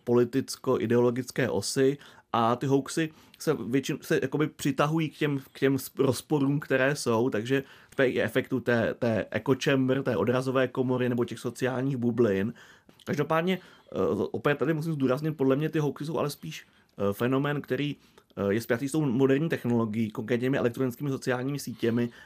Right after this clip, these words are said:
A já pevně věřím, že během několika let, eh, vlastně ty hoaxy nebudou už tak vlivné jako dnes.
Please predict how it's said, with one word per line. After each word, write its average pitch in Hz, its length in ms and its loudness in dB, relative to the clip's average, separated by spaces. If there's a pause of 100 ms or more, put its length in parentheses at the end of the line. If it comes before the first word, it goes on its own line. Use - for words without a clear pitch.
A - 60 -4
já 120 100 0
pevně 135 280 2
věřím, 127 320 2
že 127 120 -2
během 113 300 -2
několika 123 440 0
let, 117 280 0 (300)
eh, 92 80 -2
vlastně 101 380 -2
ty 135 100 -4
hoaxy 120 280 0
nebudou 120 260 2
už 127 100 -4
tak 135 120 -2
vlivné 120 320 2
jako 120 180 0
dnes. 107 460 -2